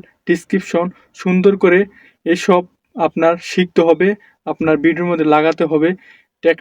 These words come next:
লাগাতে হবে, সুন্দর করে ডেসক্রিপশন, এগুলো যদি আপনার সেট আপ থাকে, তাহলে আপনার ভিডিও একদিন না একদিন ভাইরাল হবে। তো একটা উম্মীদ রাখবেন যে আপনার নিজের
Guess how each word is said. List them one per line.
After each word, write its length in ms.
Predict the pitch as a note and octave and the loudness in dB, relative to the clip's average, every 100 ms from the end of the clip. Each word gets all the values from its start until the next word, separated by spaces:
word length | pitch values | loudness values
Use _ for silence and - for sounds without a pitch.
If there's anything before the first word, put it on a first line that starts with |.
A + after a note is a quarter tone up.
| F3 | 2
লাগাতে 260 | F3 F3 F3 | 2 2 0
হবে, 160 | E3 E3 | -4 -6
সুন্দর 200 | F3+ E3+ E3+ | -6 -4 0
করে 100 | E3 | 0
ডেসক্রিপশন, 580 | E3+ - F3 E3 - E3 D#3+ D#3+ | 0 -2 -6 -6 -2 -2 0 -2
এগুলো 220 | F3 F3+ F3 | 0 -2 0
যদি 140 | F3 E3 | 0 0
আপনার 200 | F3 E3 - | -2 -6 -4
সেট 200 | - E3 E3 | 0 0 0
আপ 100 | D#3+ | -4
থাকে, 300 | - E3 F3 G3 - - _ | -6 -2 0 -2 -6 -20 _
তাহলে 300 | E3 D#3+ F3 E3 D3+ | -2 2 4 4 2
আপনার 240 | D#3+ D#3+ D3 | 0 0 0
ভিডিও 260 | E3 F3 F#3+ G3+ _ - E3+ | -2 2 0 -2 _ -4 -2
একদিন 240 | D#3+ E3+ F3 | -2 -4 0
না 60 | |
একদিন 240 | F3+ E3+ D#3+ D3 | 0 0 -4 0
ভাইরাল 220 | C#3+ C#3 C#3+ | 2 2 0
হবে। 160 | C#3+ D3+ _ _ _ _ _ _ _ _ _ _ _ _ - | -2 -4 _ _ _ _ _ _ _ _ _ _ _ _ 0
তো 40 | F#3 | 2
একটা 180 | G3+ A#3 G#3+ | 2 2 4
উম্মীদ 240 | G#3 A3 G3 G3+ | 4 2 2 0
রাখবেন 340 | G3 F3+ G3 A3 _ _ - | 0 0 0 -2 _ _ -6
যে 180 | D#3+ D#3 D#3+ A#3 _ _ - | 2 4 4 -2 _ _ -6
আপনার 340 | D#3+ F3 F3 F3 F#3 D#3+ | -4 2 2 2 -2 -4
নিজের 220 | E3 | 0